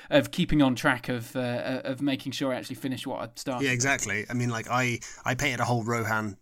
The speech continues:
Speaker 2: not big Rohan army, but a whole Rohan army with Helm Hammerhand for the, um, the, uh, what's it called?
Speaker 1: The Masters
Speaker 2: The,
Speaker 1: tournament,
Speaker 2: yeah,
Speaker 1: wasn't
Speaker 2: the
Speaker 1: it?
Speaker 2: Masters, that was it, yeah. Uh, in, at the end of February, um, I, I painted that all up.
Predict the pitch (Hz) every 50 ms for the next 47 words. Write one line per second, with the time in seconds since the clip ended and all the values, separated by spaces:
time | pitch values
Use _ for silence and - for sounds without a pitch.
0 | - 165 180 165 107 98 147 139 - - 87 85 92 92 90 90 - 95 95 90
1 | 80 98 92 127 117 110 107 113 117 117 110 107 110 107 107 104 101 101 92 -
2 | 120 117 107 - 113 113 107 110 117 113 107 101 104 95 95 95 - 110 107 104
3 | 98 95 95 95 95 87 90 95 101 - - - - - - - - - - _
4 | _ 113 104 101 98 98 98 95 95 98 98 95 95 95 95 95 90 - - 104
5 | 101 95 92 92 - - _ _ _ _ _ _ _ - 123 107 98 - 95 -
6 | 98 95 87 92 - - - - _ _ - 147 139 165 170 170 - - 147 131
7 | 113 117 127 120 117 117 117 110 107 120 120 120 117 113 - - 107 101 113 113
8 | 98 104 98 101 95 98 107 101 101 101 - - 120 117 113 113 107 110 113 110
9 | 107 101 107 117 117 117 113 113 110 - 131 120 107 120 104 101 101 104 - -
10 | - - - - - - 95 104 107 107 104 104 104 101 104 104 - - _ -
11 | 117 110 107 117 104 117 - 131 123 110 107 123 123 107 107 107 104 104 101 -
12 | -